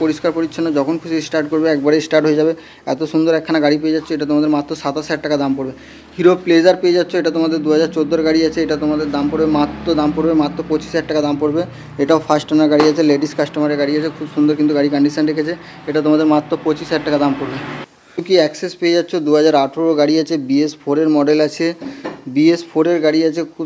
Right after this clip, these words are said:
সুন্দর একখানা কন্ডিশনে গাড়ি আছে, অ্যালয় হুইলের সাথে ডিসের সাথে পেয়ে যাচ্ছ, এটা তোমাদের মাত্র দাম পড়বে মাত্র পঁয়ত্রিশ হাজার টাকা দাম পড়বে। খুব সুন্দর একখানা ফ্রেশ কন্ডিশনে গাড়ি আছে, এটা তোমাদের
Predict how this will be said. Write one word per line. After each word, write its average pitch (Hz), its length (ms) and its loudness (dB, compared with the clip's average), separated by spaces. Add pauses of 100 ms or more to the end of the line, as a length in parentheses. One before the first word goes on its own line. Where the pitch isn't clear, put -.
(120)
সুন্দর 156 300 2
একখানা 165 280 -6
কন্ডিশনে 156 420 0
গাড়ি 147 220 2
আছে, 165 160 -2
অ্যালয় 147 260 0
হুইলের 156 280 -2
সাথে 160 160 -2 (120)
ডিসের 147 300 -4
সাথে 165 180 -2 (100)
পেয়ে 156 180 2
যাচ্ছ, 156 160 -4 (100)
এটা 147 180 -2
তোমাদের 151 300 2
মাত্র 143 180 -4 (120)
দাম 147 180 2
পড়বে 160 240 0 (760)
মাত্র 156 260 2 (140)
পঁয়ত্রিশ 165 380 4
হাজার 160 160 0
টাকা 156 200 -2
দাম 143 180 0
পড়বে। 147 200 -4 (320)
খুব 170 120 0 (100)
সুন্দর 160 280 0
একখানা 165 280 -2
ফ্রেশ 160 260 -2
কন্ডিশনে 156 420 0
গাড়ি 147 220 4
আছে, 170 160 -6 (420)
এটা 143 160 0
তোমাদের 156 200 4